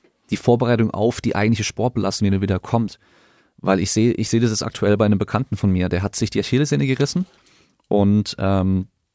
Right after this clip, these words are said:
äh, ist dann, äh, auch zum, natürlich in die Reha zum Physio. Ich hab dann auch gefragt, ähm, wo er denn da hingeht, weil ich natürlich gleich auch jemanden irgendwie empfehlen wollte, so. Ähm, dann hier irgendwo in der Umgebung irgendwie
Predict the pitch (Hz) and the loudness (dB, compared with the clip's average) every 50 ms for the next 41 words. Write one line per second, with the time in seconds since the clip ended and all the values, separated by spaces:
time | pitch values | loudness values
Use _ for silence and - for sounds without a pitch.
0 | _ _ _ _ _ _ _ _ _ - _ _ - 98 98 95 92 87 73 92 | _ _ _ _ _ _ _ _ _ -20 _ _ -4 0 0 2 2 0 -2 -4
1 | - - - 98 - 107 98 95 95 - - - - - - - - - - - | -8 -8 -8 -4 -2 0 0 0 0 -2 -2 -4 -4 -4 -4 -6 -6 -6 -6 -4
2 | 90 90 90 92 95 90 - 101 92 95 92 95 - 107 110 110 - - 98 - | -2 -2 -2 -2 -4 -2 -2 -2 -2 0 -2 0 0 0 0 0 -2 -4 -6 -4
3 | - 147 160 170 175 170 160 147 - - - - - - - - - 101 98 98 | 0 0 2 2 2 0 0 -2 -2 -4 -4 -4 -4 -4 -6 -4 -2 -2 -2 -2
4 | - - _ _ _ _ _ _ _ _ _ _ - - 95 95 92 95 95 92 | -6 -14 _ _ _ _ _ _ _ _ _ _ -4 -2 0 2 2 2 0 0
5 | 90 92 - _ - 98 104 117 - 117 110 113 110 101 101 95 123 160 175 151 | -2 -2 -6 _ -8 -2 0 2 2 2 2 2 2 2 0 2 2 2 2 4
6 | 156 147 147 123 113 104 104 101 - 113 107 - - 110 107 107 104 - 110 104 | 2 2 2 0 0 -2 -2 0 0 0 0 2 2 0 0 0 0 0 0 0
7 | 104 101 104 95 104 101 98 101 - - - 127 131 139 143 131 127 123 123 123 | 0 0 0 0 0 0 0 0 -2 0 0 2 4 4 4 4 4 4 2 2
8 | 120 110 113 110 113 117 117 - - _ _ _ _ _ _ _ _ - - 98 | 0 0 0 0 0 -2 -4 -8 -20 _ _ _ _ _ _ _ _ -6 -2 0
9 | 98 95 95 95 95 95 92 92 92 95 - - - - - - - - _ _ | 2 2 2 2 2 2 0 0 -2 -4 -10 -16 -20 -20 -20 -20 -20 -20 _ _
10 | _ - - - - - _ - - - 101 104 98 - 117 107 107 113 104 107 | _ -20 -20 -20 -20 -20 _ -16 -10 -6 -6 -6 -4 0 0 2 2 4 4 4
11 | 107 101 98 98 95 92 101 107 117 120 120 113 - 117 113 117 110 110 110 113 | 2 2 2 0 0 0 -2 -2 0 0 0 0 0 0 0 0 0 0 0 0
12 | 110 110 110 107 | 0 0 0 -2